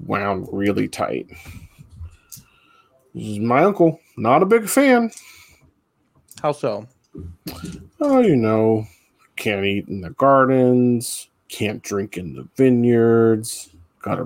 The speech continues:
Speaker 1: respect the earth. I just want to party, man.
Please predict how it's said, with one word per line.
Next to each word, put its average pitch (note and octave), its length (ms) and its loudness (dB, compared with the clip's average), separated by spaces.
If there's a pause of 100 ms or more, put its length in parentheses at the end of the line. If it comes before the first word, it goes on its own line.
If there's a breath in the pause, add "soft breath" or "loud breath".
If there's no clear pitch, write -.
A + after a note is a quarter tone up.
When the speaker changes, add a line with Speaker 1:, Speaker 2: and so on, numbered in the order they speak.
Speaker 1:
respect - 500 -6
the A2+ 160 -4
earth. A2 840 2 (1200 soft breath)
I E3+ 100 -6
just E3+ 260 -2
want A3 140 4
to G#3+ 40 -2
party, B3 340 4
man. D#3 380 0